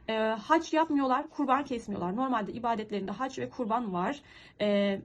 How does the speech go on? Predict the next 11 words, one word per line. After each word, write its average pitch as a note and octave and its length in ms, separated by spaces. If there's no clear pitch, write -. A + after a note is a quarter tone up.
ancak, D4+ 460
e, G#3+ 280
mabetleri C4 560
yıkıldığı C4 460
için C#4+ 340
hac D4 280
ve A3+ 120
kurban C4 400
bayramları, G3+ 800
e, G3+ 140
kurban A#3 440